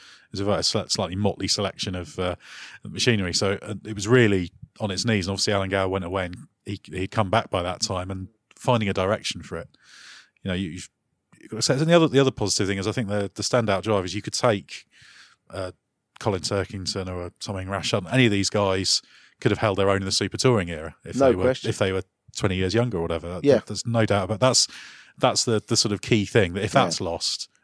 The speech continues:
Speaker 1: maybe, uh, maybe some individual race wins are a bit distorted, but the, the guys who are the, the sort of top three, four in the championship, and normally are, they're
Speaker 2: Definitely.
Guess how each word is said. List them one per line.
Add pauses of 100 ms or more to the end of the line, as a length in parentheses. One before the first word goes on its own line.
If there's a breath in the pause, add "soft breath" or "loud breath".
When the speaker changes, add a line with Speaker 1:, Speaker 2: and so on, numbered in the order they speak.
Speaker 1:
maybe,
uh,
maybe
some
individual
race
wins
are
a
bit
distorted,
but
the,
the
guys
who
are
the, (600 loud breath)
the
sort
of
top
three,
four
in
the
championship, (500)
and
normally
are,
they're (800)
Speaker 2:
Definitely.